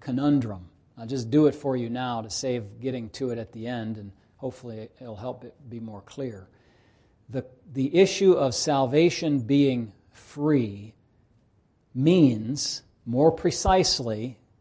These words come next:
that you can have it without earning it. You can, uh, you can obtain it without paying for it.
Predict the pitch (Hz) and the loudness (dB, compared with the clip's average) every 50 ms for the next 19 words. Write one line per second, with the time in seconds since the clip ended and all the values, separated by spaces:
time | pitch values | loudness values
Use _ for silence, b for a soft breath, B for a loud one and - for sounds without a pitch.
0 | _ _ - 127 135 135 - 127 131 156 175 175 - - 170 156 147 123 - - | _ _ -6 -4 -4 -2 0 4 6 6 6 6 4 -2 -2 -2 -2 -4 -6 -10
1 | - 151 170 185 202 190 170 185 175 170 165 - - - - _ _ _ _ _ | -10 -4 0 0 0 0 0 0 0 0 0 0 -4 -14 -20 _ _ _ _ _
2 | _ _ _ _ _ _ _ - 135 135 - - - - - 147 156 147 147 - | _ _ _ _ _ _ _ -8 -6 -6 -6 -6 -10 -10 -6 -4 -4 -4 -6 -10
3 | - _ _ - 156 151 151 143 131 117 110 107 101 - _ - - - - - | -20 _ _ -10 -6 -4 -2 -2 -2 -4 -6 -12 -14 -18 _ -20 -20 -20 -20 -20
4 | _ _ _ _ _ _ _ _ _ _ - 131 147 143 147 165 156 143 143 143 | _ _ _ _ _ _ _ _ _ _ 0 2 2 2 2 0 -2 -2 -2 -4
5 | 139 135 127 - 147 147 143 147 151 139 127 123 117 101 - - - 156 175 190 | -6 -6 -4 -2 -2 -2 -2 -2 -4 -6 -6 -6 -8 -12 -12 -8 -4 -2 -2 0
6 | 196 202 196 - - 147 143 131 139 143 143 147 139 - - - 165 165 165 156 | 0 0 0 -2 -2 -4 -4 -4 -2 0 0 0 -2 -4 -6 -4 -2 0 2 2
7 | 139 123 117 - - - 123 113 104 101 101 - _ _ | 0 -2 -4 -8 -8 -8 -8 -8 -8 -10 -14 -20 _ _